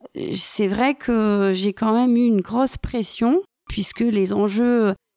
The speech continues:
qu'on m'avait confiés étaient quand même conséquents, puisque je devais gérer un budget de soixante-cinq millions d'euros. Et un jour, il y a eu la réunion de trop, je me suis dit, euh, « Écoute, euh, écoute, là, c'est plus possible. » Je me sentais complètement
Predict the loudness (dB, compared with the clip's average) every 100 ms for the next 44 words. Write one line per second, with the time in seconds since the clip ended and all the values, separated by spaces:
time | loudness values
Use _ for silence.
0 | -4 0 2 0 0 -2 -2 0 0 0
1 | -4 -2 0 2 0 0 -2 -2 0 0
2 | 0 -4 -4 -2 0 0 0 0 0 2
3 | 0 -2 -2 -4 -2 -4 -2 -2 0 0
4 | 2 2 2 2 0 2 0 0 _ _
5 | _ 0 2 2 0 2 2 2 0 0
6 | 0 2 0 0 0 2 2 2 -2 -2
7 | -6 -2 0 0 -2 -6 -4 -4 -2 -2
8 | 0 0 0 -2 -6 -2 -2 -2 -2 0
9 | 0 0 -2 0 0 2 0 -4 _ _
10 | -4 -2 0 0 -2 -2 0 -2 0 -2
11 | 0 0 0